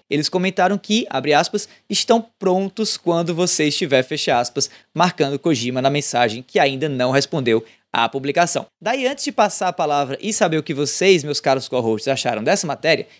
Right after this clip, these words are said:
quem ouve a gente aqui sabe que o A S J adora trazer vozes do mercado pra somar com a nossa, e nesse episódio não foi diferente. O D N M tem uma jornalista super talentosa lá, que é a Jéssica Pinheiro,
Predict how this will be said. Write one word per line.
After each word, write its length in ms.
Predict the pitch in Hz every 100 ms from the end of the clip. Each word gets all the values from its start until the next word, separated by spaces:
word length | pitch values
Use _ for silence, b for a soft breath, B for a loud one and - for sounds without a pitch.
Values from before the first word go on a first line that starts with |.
| b
quem 300 | - 277 277
ouve 360 | 196 208 247 196
a 120 | 156
gente 320 | 131 143 143
aqui 340 | 180 - 165 190
sabe 640 | - - 156 151 151 160
que 220 | - 185 196
o 100 | 190
A 120 | 175
S 200 | 170 160
J 320 | 127 143 -
adora 400 | - - 156 151
trazer 320 | 147 165 147 156
vozes 400 | 120 127 131 135
do 100 | 156
mercado 400 | 175 - 127 131
pra 160 | 156
somar 440 | 156 220 190 165 202
com 100 | 208
a 60 |
nossa, 380 | 170 147 151 165 b b b
e 140 | 285
nesse 240 | 294 196 214
episódio 420 | 233 175 147 151
não 80 | 180
foi 180 | - 123
diferente. 460 | - 196 - -
O 80 | -
D 120 | 160
N 140 | 220 233
M 120 | 240
tem 100 | 226
uma 80 | 214
jornalista 400 | 208 202 196 202
super 560 | - - 240 247 240
talentosa 600 | 220 202 202 196 180 170 185
lá, 160 | 160
que 160 | 165 147
é 40 |
a 60 | 147
Jéssica 380 | 131 143 - 165
Pinheiro, 400 | 208 175 151